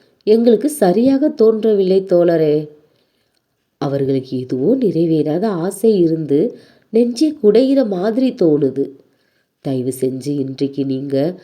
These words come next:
மருத்துவமனையில் இருந்து உங்க துணைவியாரை கவனிச்சுக்கிறது தான் நல்லது. கண்ணாடியை கழற்றி துடைத்துவிட்டு அவர்களை சிவந்த விழிகளால் ஏறிட்டு நோக்கினார் தோழர் குப்புசாமி. இப்படியெல்லாம் பாரபட்சமான வார்த்தைகளை பேச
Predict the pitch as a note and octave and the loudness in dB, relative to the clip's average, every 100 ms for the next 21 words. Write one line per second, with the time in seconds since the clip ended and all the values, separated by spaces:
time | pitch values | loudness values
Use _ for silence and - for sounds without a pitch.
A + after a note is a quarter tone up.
0 | _ _ C3+ C#3 C#3+ D3 G3 G3 F#3+ F3+ | _ _ -6 -2 -2 0 0 0 0 0
1 | F#3 E3 E3 E3 D#3 B3 - - _ - | 2 2 0 0 2 0 -2 -18 _ -4
2 | A#3 A#3+ A#3+ A3 B3 C#4 C4+ A#3 A#3 A3+ | 0 2 4 4 4 4 4 4 2 0
3 | D#3+ F3 F#3 G#3+ G3+ F3 E3 G#3 G3+ C#3 | 2 0 0 -2 2 2 4 0 0 -2
4 | C3+ C3 A#2+ - _ _ _ _ _ _ | -4 -4 -8 -10 _ _ _ _ _ _
5 | _ _ _ _ _ _ _ _ _ C#3+ | _ _ _ _ _ _ _ _ _ -12
6 | A#2+ A#2+ C3 B2+ B2+ - C3 C3+ - C#3+ | -10 -10 -8 -8 -8 -6 -6 -6 -4 -2
7 | G#3 - _ _ D#3+ F3+ F#3 G3 D3 C3+ | -4 -8 _ _ 0 2 2 2 0 0
8 | D3+ G#3+ - D3+ E3+ F3+ F#3 F#3 G#3 C4 | 0 0 -2 -2 0 2 2 0 -6 -4
9 | C#4 C4 G3+ F3+ F#3 F3 F3+ G3 E3 F3 | -2 0 2 2 2 0 0 0 2 2
10 | F3 F3+ F3 D3 C3+ C3+ C#3+ E3+ G3+ D#3+ | -2 -6 -4 -2 -2 -4 -8 -8 -6 -4
11 | C3 B2+ - C3+ C3 - B2 A2+ C#3+ _ | -2 -4 -6 -8 -8 -12 -14 -14 -16 _
12 | _ _ _ _ _ _ _ _ _ _ | _ _ _ _ _ _ _ _ _ _
13 | _ _ _ _ _ _ _ _ _ - | _ _ _ _ _ _ _ _ _ -6
14 | A#3+ C4+ A#3+ G#3 F3 G#3 C4+ G3 G#3+ B3+ | 2 4 4 2 2 0 -2 -2 -2 -2
15 | B3+ A3+ G#3+ G3+ A3 A#3+ F3+ F3+ F#3 G3+ | -2 -2 -2 0 -2 0 -2 -2 0 2
16 | F#3+ F#3+ F#3+ D#3 D#3 E3+ A3+ - | 2 0 2 0 0 0 0 -2